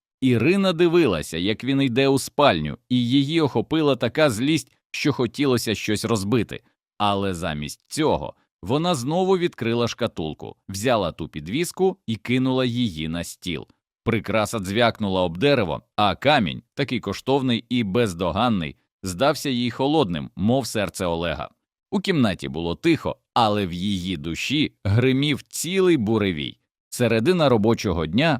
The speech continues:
видалася на диво напруженою. Ірина поспішала закінчити черговий звіт, коли раптом телефон у її сумці почав настирливо дзвонити.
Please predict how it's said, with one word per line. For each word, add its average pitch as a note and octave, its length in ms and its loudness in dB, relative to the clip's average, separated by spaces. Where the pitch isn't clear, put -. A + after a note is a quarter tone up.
видалася G3 640 0
на F#3 160 2
диво G#2+ 360 2
напруженою. F#2+ 800 0
Ірина G2+ 520 2
поспішала B2 640 0
закінчити C#3+ 640 -2
черговий B2+ 460 2
звіт, B2+ 360 0
коли G#2+ 260 2
раптом F#2+ 420 0
телефон G2 500 0
у D#2 60 0
її D2+ 220 0
сумці D3+ 480 -2
почав F#3 420 2
настирливо A2+ 680 2
дзвонити. F2+ 680 -2